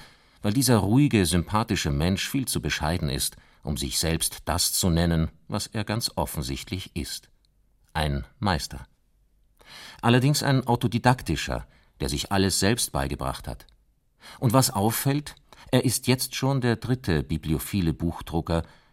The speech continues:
der mit der größten Selbstverständlichkeit in seiner heimatlichen Mundart spricht. An Setzkästen und Handpressen arbeitende Menschen scheinen solche zu sein, die ganz nah bei sich selbst sind.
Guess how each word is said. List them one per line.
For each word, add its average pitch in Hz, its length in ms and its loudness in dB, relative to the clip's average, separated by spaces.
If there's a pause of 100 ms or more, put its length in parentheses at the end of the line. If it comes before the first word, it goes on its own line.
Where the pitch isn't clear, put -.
der 64 100 -4
mit 65 140 -4
der 64 140 -4
größten 80 480 -2
Selbstverständlichkeit 87 1120 -2
in 101 80 2
seiner 87 400 0
heimatlichen 73 640 -2
Mundart 98 600 0
spricht. - 440 -12 (1800)
An 104 260 6
Setzkästen 110 760 0
und - 360 -4
Handpressen 90 640 -2
arbeitende 85 640 0
Menschen 80 500 2
scheinen 101 280 2
solche 98 340 0
zu - 160 -4
sein, 95 320 2 (480)
die 123 40 4
ganz 123 280 4
nah 117 220 4
bei 107 140 0
sich 104 240 -4
selbst - 360 -4
sind. 60 320 -10